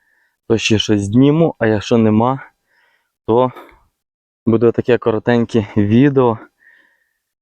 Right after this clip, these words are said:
одного місця, масивного місця. Сюди я дуже часто забігав, тому що тут багато дуже вологості.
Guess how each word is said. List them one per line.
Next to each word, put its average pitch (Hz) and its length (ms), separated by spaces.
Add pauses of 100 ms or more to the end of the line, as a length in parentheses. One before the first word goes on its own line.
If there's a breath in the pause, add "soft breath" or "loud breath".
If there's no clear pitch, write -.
одного 120 400
місця, 127 680
масивного 120 720
місця. 120 420 (800)
Сюди 131 160
я 123 180
дуже 117 300
часто 110 320
забігав, 110 520 (600 soft breath)
тому 113 200
що - 160
тут 131 200
багато 107 380
дуже 110 260
вологості. 110 680